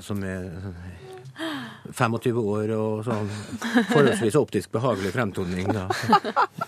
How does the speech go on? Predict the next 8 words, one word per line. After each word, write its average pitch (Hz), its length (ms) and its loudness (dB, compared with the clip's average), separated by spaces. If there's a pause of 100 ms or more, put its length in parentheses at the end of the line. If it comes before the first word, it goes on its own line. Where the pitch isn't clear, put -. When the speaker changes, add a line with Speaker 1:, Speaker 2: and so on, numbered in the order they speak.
(680)
Speaker 2:
Ja, 220 320 2
men 254 220 2
altså, 214 340 2
det 190 280 0
er 196 300 4
et 208 120 -4
begrep, 180 360 4
da, 180 140 2